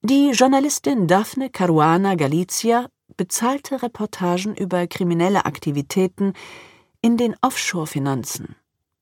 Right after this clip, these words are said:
in ihrem Heimatland Malta mit ihrem Leben. Sie stellte Untersuchungen über maltesische Beamte an, deren Namen in den Panama Papers aufgetaucht waren. Die Informationen deuteten darauf hin,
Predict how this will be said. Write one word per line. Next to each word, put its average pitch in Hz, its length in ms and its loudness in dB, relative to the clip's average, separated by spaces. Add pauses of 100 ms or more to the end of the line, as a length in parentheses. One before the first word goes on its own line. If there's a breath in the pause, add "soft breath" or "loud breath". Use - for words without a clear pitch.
in 135 140 0
ihrem 131 240 0
Heimatland 165 560 2
Malta 147 320 2
mit 175 160 -2
ihrem 196 220 -4
Leben. 151 420 -2 (1200 loud breath)
Sie 269 180 4
stellte 262 340 2
Untersuchungen 226 680 0
über 139 140 -2
maltesische 175 640 2
Beamte - 500 2
an, 135 180 -6
deren 135 240 -2
Namen 156 360 4
in 120 120 -6
den 113 160 -4
Panama 170 380 2
Papers 117 440 -6
aufgetaucht - 560 -8
waren. 98 340 -6 (1000)
Die 202 360 2
Informationen 226 800 2
deuteten 180 440 4
darauf 170 320 2
hin, 196 260 2